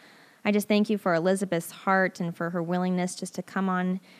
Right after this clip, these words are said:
today and be able to share what God has done in her life through mentoring relationships and what God has done through other women in mentoring relationships. I thank you, Lord, that you have laid out the groundwork in your word for what you want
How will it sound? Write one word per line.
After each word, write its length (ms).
today 400
and 100
be 120
able 200
to 140
share 600
what 200
God 200
has 160
done 360
in 160
her 280
life 300
through 140
mentoring 400
relationships 960
and 240
what 160
God 180
has 180
done 280
through 260
other 260
women 400
in 120
mentoring 380
relationships. 920
I 80
thank 240
you, 100
Lord, 240
that 180
you 200
have 240
laid 480
out 440
the 80
groundwork 680
in 120
your 160
word 480
for 180
what 260
you 300
want 540